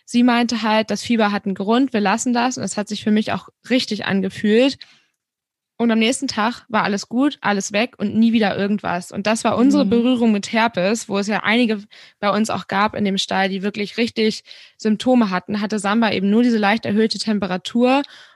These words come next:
Speaker 1: und hat das so überstanden.
Speaker 2: Du
Speaker 1: Und
Speaker 2: meinst, dass er, dass er sozusagen sich infiziert hatte, aber mit der, dass sein Immunsystem direkt losgearbeitet hat und es dadurch nicht, nicht sozusagen ihn schw-, ja, mehr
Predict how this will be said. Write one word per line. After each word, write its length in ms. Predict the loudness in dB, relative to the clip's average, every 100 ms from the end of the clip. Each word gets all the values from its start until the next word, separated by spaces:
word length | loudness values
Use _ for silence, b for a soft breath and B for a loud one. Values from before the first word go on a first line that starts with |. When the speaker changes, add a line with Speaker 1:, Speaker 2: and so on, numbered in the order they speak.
| _
Speaker 1:
und 200 | -6 -4
hat 120 | -4 -6
das 140 | -6
so 320 | -4 -4 -6 -8
überstanden. 880 | -4 -4 -4 -2 0 -2 -6 -8 -8 -6
Speaker 2:
Du 120 | 0
Speaker 1:
Und 60 | 4
Speaker 2:
meinst, 340 | 4 2 0
dass 140 | -2 0
er, 100 | -2 -2
dass 200 | -6 -6
er 460 | -2 0 2 0 -2
sozusagen 600 | -6 -6 -4 -2 -2 -2
sich 340 | -4 -6 -8 -8
infiziert 680 | -6 -6 -8 -4 -4 -2 -2
hatte, 280 | 0 2
aber 200 | 4 4
mit 320 | 2 0 -2 0
der, 160 | -2
dass 200 | 0 0
sein 220 | 0 0 -2
Immunsystem 760 | 0 0 0 -2 -4 -4 -2 -2
direkt 340 | 0 0 0
losgearbeitet 760 | -2 -2 -2 -4 -2 -2 -4 -6
hat 160 | -6
und 80 | -4
es 120 | -6
dadurch 340 | -2 -2 -2 -2
nicht, 280 | -4 -6 -16 B B _
nicht 160 | -6 -2
sozusagen 420 | -4 0 2 4
ihn 300 | 4 2 0
schw-, 300 | -4 -6 -8 -4
ja, 220 | 2 2
mehr 580 | 2 0 0 2 0 -4